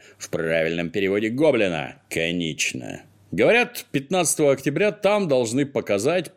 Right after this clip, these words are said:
"Пятый элемент" в правильном переводе. Если покажут, смотри обязательно. Фильм, как обычно, заиграл совершенно свежими красками. Смотреть можно всей семьёй. Нехороших слов там нет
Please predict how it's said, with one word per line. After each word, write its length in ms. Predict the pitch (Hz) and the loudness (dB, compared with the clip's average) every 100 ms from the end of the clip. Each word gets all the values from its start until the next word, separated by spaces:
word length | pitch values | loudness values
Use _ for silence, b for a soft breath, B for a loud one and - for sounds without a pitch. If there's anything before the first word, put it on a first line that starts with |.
| - | 0
"Пятый 560 | 175 180 - 175 - - | 2 2 0 0 -2 0
элемент" 920 | 123 139 123 117 90 90 92 85 - - | 2 4 4 2 2 0 -2 -6 -14 -18
в 180 | - | -12
правильном 540 | - 82 78 73 78 73 | -4 -2 -2 -2 -4 -4
переводе. 640 | 85 90 92 76 65 62 | -4 -2 -2 -4 -6 -10
Если 580 | 92 90 120 156 - 117 | -6 -2 0 0 0 -2
покажут, 840 | 101 - 110 - 180 190 170 180 - | -2 0 -2 2 2 2 2 -2 -4
смотри 840 | - - 78 73 85 123 139 139 - | -8 -6 -6 -4 -2 0 0 -4 -4
обязательно. 1200 | 92 95 80 85 82 78 90 90 90 80 78 76 | 0 0 -2 -2 -2 -2 0 0 -2 -4 -4 -2
Фильм, 260 | 160 151 - | -2 -2 -2
как 400 | 123 131 151 - | 0 0 0 -2
обычно, 840 | 123 110 80 101 101 101 80 73 | -2 -2 -2 -2 -2 -4 -4 -4
заиграл 520 | 73 87 92 101 110 95 | -4 -4 -2 0 0 -2
совершенно 560 | - 95 - 175 185 | -4 -4 -4 -4 -2
свежими 520 | 180 180 185 165 170 | -4 -2 -2 -2 -2
красками. 720 | 165 170 165 156 - 110 110 107 B 131 B | -4 -4 -4 -6 -8 -10 -10 -12 B -10 B
Смотреть 520 | - 160 185 233 233 | -4 -2 0 -2 -2
можно 380 | 113 147 120 85 | -2 0 -2 -4
всей 260 | - 120 | -4 -2
семьёй. 560 | 117 87 80 76 76 73 | -2 -4 -4 -4 -6 -6
Нехороших 640 | 101 101 - 123 120 123 113 | -6 -4 -4 -4 -4 -6 -6
слов 380 | 143 180 175 | -4 -2 -4
там 260 | - 76 73 | -6 -6 -4
нет 340 | 82 117 117 | -4 -4 -6